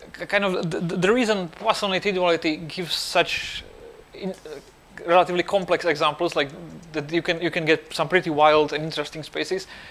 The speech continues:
is i-, in a sense that, that there are two differ-, two different descriptions of, of a current algebroid over this, over this quotient. One of them is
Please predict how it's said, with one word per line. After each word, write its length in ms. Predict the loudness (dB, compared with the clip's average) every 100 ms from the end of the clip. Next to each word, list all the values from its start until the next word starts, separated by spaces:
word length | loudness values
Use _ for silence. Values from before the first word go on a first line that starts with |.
| -6
is 260 | -6 -6 -12 -16
i-, 100 | -10
in 100 | -4
a 80 | -2
sense 440 | 0 0 0 -4 -2
that, 220 | -2 -2 -12 -20 -20 -8
that 180 | -6 -2
there 140 | 4 4
are 100 | 4
two 220 | 2 0
differ-, 300 | 0 -4 -6
two 120 | -2
different 300 | -2 -2 2
descriptions 580 | 2 2 -2 -2 -4 0
of, 160 | 0 0
of 120 | -2
a 40 | -2
current 320 | 0 2 2
algebroid 540 | 2 0 -2 2 2 0 -12 -16 -10 -4
over 200 | -2 0
this, 300 | -2 -4 -8
over 180 | -6 -4
this 160 | -6
quotient. 440 | -2 0 0 -4 0
One 160 | 2
of 120 | 2
them 180 | 2 0
is 300 | -2 -6 -10